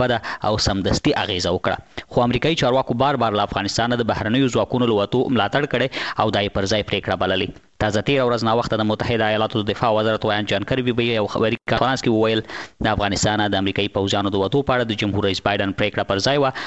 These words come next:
ځکه د ده په خبره امریکا په افغانستان کې خپلو اهدافو ته رسېدلې وه او نور یې نشول کولی دا اوږده جګړه لا پسې وغځوي. د افغانستان د بیا رغونې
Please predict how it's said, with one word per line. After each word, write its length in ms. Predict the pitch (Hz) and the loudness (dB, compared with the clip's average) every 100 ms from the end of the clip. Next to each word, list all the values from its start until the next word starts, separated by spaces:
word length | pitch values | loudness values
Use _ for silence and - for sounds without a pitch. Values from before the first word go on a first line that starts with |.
| - - | -6 -2
ځکه 200 | 120 110 | 0 0
د 80 | 131 | 0
ده 80 | - | -2
په 80 | - | -2
خبره 260 | 92 98 - _ - 110 | -2 -2 -6 _ -4 0
امریکا 280 | 104 95 110 | 0 0 0
په 100 | 107 | 0
افغانستان 400 | - 101 95 110 | -2 -2 0 -2
کې 160 | 104 101 | -2 -2
خپلو 160 | 104 98 | 0 -2
اهدافو 340 | 95 98 - 98 | 0 -2 -2 -4
ته 40 | |
رسېدلې 420 | 92 - 110 120 120 | -2 -2 0 2 2
وه 100 | 107 - - 110 | 0 -4 -6 -2
او 80 | 113 | 2
نور 160 | 113 | 2
یې 60 | 113 | 2
نشول 260 | 156 - 107 | 0 0 -2
کولی 320 | 101 95 95 98 | 0 0 0 0
دا 80 | 98 - | -2 -2
اوږده 220 | 123 113 127 | -4 0 0
جګړه 200 | 98 98 95 | 0 0 0
لا 80 | 92 | -2
پسې 120 | - 95 | -2 0
وغځوي. 400 | 92 95 95 87 - _ - | 0 0 -2 -4 -8 _ -2
د 20 | 113 | 0
افغانستان 380 | 107 101 123 113 | 0 0 0 0
د 80 | 110 | 0
بیا 100 | 110 | 0
رغونې 300 | 104 110 120 | 2 0 0